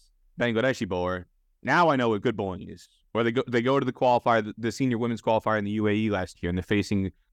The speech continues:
Catherine Bryce. And, um, you know, they're, they're facing the Thailand bowlers, and they're facing, uh, some of the Bangladeshi bowlers at the qualifier. And it's, "Oh, now I know what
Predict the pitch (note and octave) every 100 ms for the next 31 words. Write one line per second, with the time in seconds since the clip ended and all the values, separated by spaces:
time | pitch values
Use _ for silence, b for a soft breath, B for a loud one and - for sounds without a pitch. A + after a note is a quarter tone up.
0 | - A2+ G#2+ G#2 G2+ G2+ F2+ - - -
1 | - A2 G#2+ G2+ G2+ G2 F#2+ F#2+ - G2+
2 | G2+ G2 F#2+ F#2+ F#2 F#2 - G2+ F2+ F2+
3 | F2 G2+ - G2+ - A2+ A2 - G2+ G2
4 | G2 _ _ - G#2+ G#2+ G#2+ G#2+ F#2+ F2
5 | F2 F2 F2 - - G2 F#2+ - G#2+ G2+
6 | G#2 G2 F#2+ F2+ _ _ _ _ _ -
7 | G2+ F#2+ F#2+ A2 G#2+ F#2+ G#2 G2+ G2+ G#2
8 | - G#2 F#2+ F2 _ _ - G#2 F#2 F2
9 | F2 E2+ G2+ F#2 - F#2+ F2 - F2 F2
10 | F2 - G2+ G2 F#2 - - B2 F#2+ -
11 | _ _ G#2+ C3 C#3+ B2 G#2+ G2 F#2 E2+